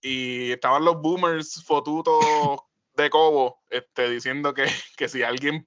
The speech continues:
Speaker 1: puso ese carey allí, que eso lo, lo plantaron. <laughs> Como que
Speaker 2: <laughs> Sabes
Speaker 1: son bien
Speaker 2: que cuando yo,
Speaker 1: creativos.
Speaker 2: yo tuve la oportunidad de, cuando yo estaba en,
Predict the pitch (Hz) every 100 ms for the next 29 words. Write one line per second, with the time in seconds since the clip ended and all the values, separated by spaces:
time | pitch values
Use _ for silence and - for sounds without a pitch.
0 | _ - 151 160 156 160 139 123 120 135
1 | 127 117 123 131 131 131 - - - _
2 | _ 127 117 113 139 139 131 123 123 127
3 | 113 104 139 139 135 131 131 135 - 254
4 | 226 - 214 - 185 - - 131 - 147
5 | 135 - 151 - 151 - - - - -
6 | - _ _ _ _ _ _ _ _ 120
7 | 113 113 135 120 117 113 110 107 110 -
8 | - _ _ _ _ 165 - 117 117 117
9 | 127 127 135 135 120 131 - 135 131 139
10 | 120 110 101 104 101 95 92 92 120 117
11 | 117 113 120 117 107 101 90 82 -